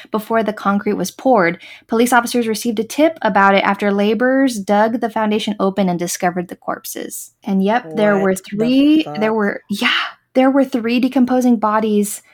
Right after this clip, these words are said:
Speaker 1: discovered, and then there was a full-scale investigation launched, um, to see what hap-, what had happened. But I, I don't know if, if, I don't know if it was anything personal or if those guys were also part of working on the,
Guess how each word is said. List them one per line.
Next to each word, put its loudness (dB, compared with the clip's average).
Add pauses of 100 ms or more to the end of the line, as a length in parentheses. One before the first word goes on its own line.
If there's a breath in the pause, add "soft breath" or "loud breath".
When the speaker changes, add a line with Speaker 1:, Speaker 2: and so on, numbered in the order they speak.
(160 soft breath)
Speaker 1:
discovered, 0
and 0
then 4
there 2
was 0
a 0
full-scale -2
investigation -4
launched, -8
um, -4
to -6
see -2
what 0
hap-, -6
what -4
had -2
happened. -2 (260)
But 2
I, 2 (120)
I 2
don't 2
know 6
if, -8 (100)
if, -2 (180)
I -2
don't 0
know 2
if -4
it 0
was -2
anything 0
personal 0
or 0
if -6
those -2
guys -2
were 0
also -2
part -4
of -2 (360)
working -2
on 0
the, 0